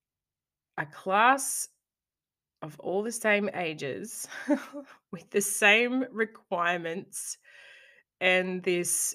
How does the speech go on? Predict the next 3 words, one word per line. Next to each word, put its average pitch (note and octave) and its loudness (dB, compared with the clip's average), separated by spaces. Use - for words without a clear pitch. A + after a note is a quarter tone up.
mostly, F#3+ 2
uh, E3 0
objective F#3 0